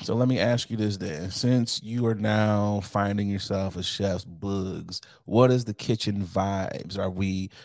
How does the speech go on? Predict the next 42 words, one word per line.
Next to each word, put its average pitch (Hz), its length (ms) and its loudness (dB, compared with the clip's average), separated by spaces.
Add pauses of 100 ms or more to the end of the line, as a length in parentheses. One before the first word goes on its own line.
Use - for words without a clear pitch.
are 98 120 4
we 95 140 4
musicking 131 680 2
it 127 140 4
up? 127 320 4
Are 101 160 2
we 104 360 2 (200)
washing 123 760 -2
as 131 320 2
we're 131 160 2
cooking? 131 680 0
What 151 280 4
are 156 40 2
we 139 160 -2
doing? 104 380 -4
What 147 200 -2
is, 139 360 -4
take 190 240 -4
us 170 160 -6
into 143 340 -2
the, 90 300 -6
the - 100 -12 (100)
kitchen. - 440 -8 (260)
Are 110 120 4
you 139 280 0
a, 113 180 -2 (240)
"No 113 220 4
one 131 200 6
else 131 160 2
can 107 200 -6
be 117 280 -2
in 123 80 0
here 127 160 0
while 120 160 -2
I'm 117 160 -4
in 113 100 -4
here"? 113 160 -2
What, 135 240 -10
what's 147 200 -10
Chef 107 360 -6
Bugs 90 480 -6
like? - 280 -14